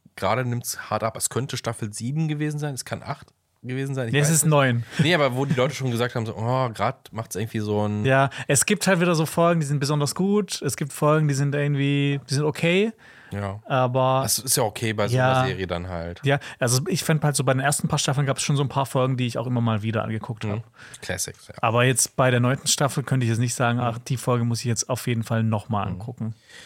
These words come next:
Speaker 1: Musst du das letzte, was du auf deiner Liste hast, musst du
Speaker 2: <laughs>
Speaker 1: das noch mal gucken? Es ist Staffel sechs von etwas und
Speaker 2: Ja.
Speaker 1: ich weiß, bewegen wir uns wieder in Beast-Tutorium, äh, weil
Speaker 2: <laughs>
Speaker 1: du hast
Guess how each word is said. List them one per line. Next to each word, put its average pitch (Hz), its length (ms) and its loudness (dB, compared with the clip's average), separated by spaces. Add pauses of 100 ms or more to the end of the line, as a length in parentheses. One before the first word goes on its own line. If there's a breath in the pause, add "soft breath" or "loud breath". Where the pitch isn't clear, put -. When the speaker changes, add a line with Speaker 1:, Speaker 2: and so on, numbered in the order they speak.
(140 loud breath)
Speaker 1:
Musst - 300 0
du 202 60 0
das 151 200 0
letzte, 123 320 -2
was 92 160 0
du - 120 -2
auf - 40 -8
deiner 151 220 0
Liste 220 260 2
hast, - 140 -2
musst 202 200 4
du 220 60 4
Speaker 2:
<laughs> - 20 0
Speaker 1:
das 160 220 0
noch 170 160 -2
mal 170 160 -2
gucken? 175 340 -4
Es 123 100 0
ist 131 120 -4
Staffel 110 340 -2
sechs - 380 -2
von 127 140 -6
etwas 139 280 -2
und 110 200 -4 (280 loud breath)
Speaker 2:
Ja. 120 200 2
Speaker 1:
ich - 40 -12
weiß, 135 240 4
bewegen 135 380 2
wir 170 60 4
uns 156 180 -2
wieder 147 240 0
in 120 300 -2
Beast-Tutorium, 120 960 0 (420 loud breath)
äh, 113 240 0
weil 117 760 2 (140)
Speaker 2:
<laughs> - 160 -20
Speaker 1:
du 110 120 -2
hast - 380 -4